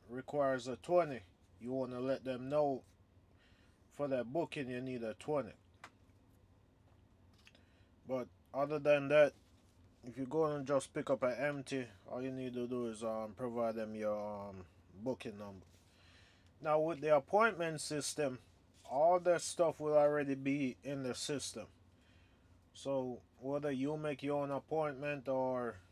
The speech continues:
your dispatcher make the appointment, or whoever make the appointment for you,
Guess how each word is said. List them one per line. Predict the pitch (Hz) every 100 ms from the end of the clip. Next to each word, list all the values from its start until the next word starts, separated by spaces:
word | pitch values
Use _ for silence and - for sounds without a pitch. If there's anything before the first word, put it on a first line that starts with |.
| -
your | 117
dispatcher | 110 139 135 - 143 135 139
make | 135 135
the | 123 131
appointment, | 120 151 143 127 135 135 120
or | 120 123 117 101 -
whoever | 143 147 135
make | 135 139 123
the | 131
appointment | 120 165 165 139 127 110
for | 123
you, | 113